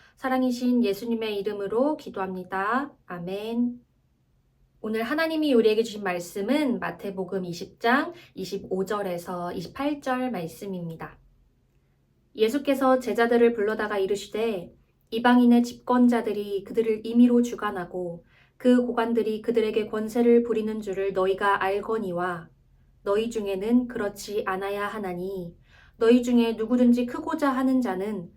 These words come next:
너희를 섬기는 자가 되고, 너희 중에 누구든지 으뜸이 되고자 하는 자는 너희의 종이 되어야 하리라. 인자가 온 것은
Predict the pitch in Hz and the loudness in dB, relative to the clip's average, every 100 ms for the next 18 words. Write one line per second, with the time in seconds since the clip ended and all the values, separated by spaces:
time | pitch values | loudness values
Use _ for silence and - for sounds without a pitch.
0 | _ - 180 190 185 180 277 277 277 254 | _ -4 -2 -2 -4 -4 0 0 2 2
1 | 247 233 190 196 180 170 170 165 _ _ | 2 2 -2 -6 -6 -10 -12 -16 _ _
2 | _ _ _ - 214 233 233 220 220 208 | _ _ _ 0 2 2 0 -2 -2 -2
3 | 220 240 233 233 240 240 247 269 269 220 | 0 2 2 2 2 2 2 2 2 0
4 | 190 202 208 208 214 196 185 196 226 170 | -2 -2 -2 -4 -6 -4 -4 -2 -4 -6
5 | - - - 190 196 196 190 226 233 240 | -12 -14 -6 -2 0 -2 -2 -2 4 4
6 | 220 190 190 185 185 240 185 165 - _ | 4 -2 -2 -4 -4 -6 -8 -10 -14 _
7 | _ _ _ _ _ - 214 214 233 240 | _ _ _ _ _ -8 -6 0 0 2
8 | 233 202 196 185 233 240 202 | 2 0 -6 -4 0 2 0